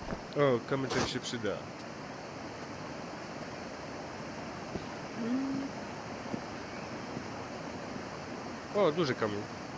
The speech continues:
Okej, dobra. <laughs> Linę potrzebuję, halo.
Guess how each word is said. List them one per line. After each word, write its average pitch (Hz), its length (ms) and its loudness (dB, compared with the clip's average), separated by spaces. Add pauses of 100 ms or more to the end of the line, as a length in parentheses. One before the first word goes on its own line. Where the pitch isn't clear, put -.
(840)
Okej, 165 580 10
dobra. 110 340 8 (1300)
<laughs> 120 80 4 (3250)
Linę 139 580 10
potrzebuję, 123 720 4
halo. 117 500 6